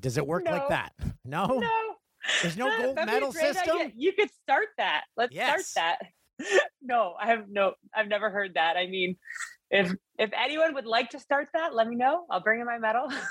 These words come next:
Speaker 2: <laughs>
Speaker 1: I think I, well, gold medal winners for Canada, free entry onto the Boomsies podcast.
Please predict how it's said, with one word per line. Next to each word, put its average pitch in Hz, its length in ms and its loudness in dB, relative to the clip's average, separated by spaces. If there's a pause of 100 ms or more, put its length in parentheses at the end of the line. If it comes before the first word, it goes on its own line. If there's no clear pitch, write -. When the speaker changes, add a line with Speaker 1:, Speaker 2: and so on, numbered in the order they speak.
(300)
Speaker 2:
<laughs> - 460 -8
Speaker 1:
I 139 140 2
think 175 300 -4
I, 160 300 2 (480)
well, 196 440 0 (640)
gold 220 320 0
medal 240 260 0
winners 208 280 0
for 180 140 -2
Canada, 147 600 2 (300)
free 214 280 0
entry 180 420 0
onto 165 300 0
the 156 80 -2
Boomsies 139 540 0
podcast. - 720 0